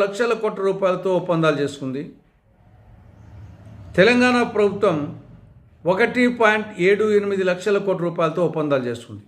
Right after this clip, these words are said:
కానీ ఆంధ్రప్రదేశ్ మాత్రం ఒక్క రూపాయి కూడా ఒప్పందాలు జరగలేదు.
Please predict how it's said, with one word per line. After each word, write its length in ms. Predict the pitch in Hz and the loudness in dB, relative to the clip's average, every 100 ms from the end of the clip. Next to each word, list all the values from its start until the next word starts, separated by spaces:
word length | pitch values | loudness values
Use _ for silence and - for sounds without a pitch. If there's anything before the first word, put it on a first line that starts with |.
| _ _ _ _ _ _ _ _ _ _ | _ _ _ _ _ _ _ _ _ _
కానీ 180 | 190 240 214 | 2 6 6
ఆంధ్రప్రదేశ్ 480 | 247 254 240 220 190 190 | 6 2 2 0 0 -4
మాత్రం 260 | 185 208 233 - _ _ _ | -2 -4 -6 -16 _ _ _
ఒక్క 240 | 170 165 185 160 | -10 -4 0 2
రూపాయి 320 | 185 196 190 170 | 2 4 4 4
కూడా 120 | 175 165 | 0 0
ఒప్పందాలు 380 | 143 151 147 135 120 | -2 -4 -4 -4 -4
జరగలేదు. 360 | 117 107 95 | -8 -10 -14